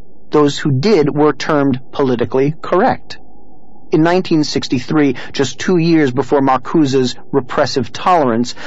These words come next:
Mao came out with an essay entitled, "Where Do Correct Ideas Come From?"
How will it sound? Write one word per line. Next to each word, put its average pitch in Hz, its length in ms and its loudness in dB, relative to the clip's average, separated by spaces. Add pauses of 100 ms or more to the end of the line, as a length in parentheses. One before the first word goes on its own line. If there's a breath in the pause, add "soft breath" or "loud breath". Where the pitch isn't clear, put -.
(140 loud breath)
Mao 151 280 4
came 180 280 2
out 143 180 2
with 139 160 0
an 139 100 -2
essay 160 380 2
entitled, 127 580 0 (340)
"Where 165 280 4
Do 208 140 2
Correct 143 480 0
Ideas 131 480 2
Come 175 320 -2
From?" 104 340 -2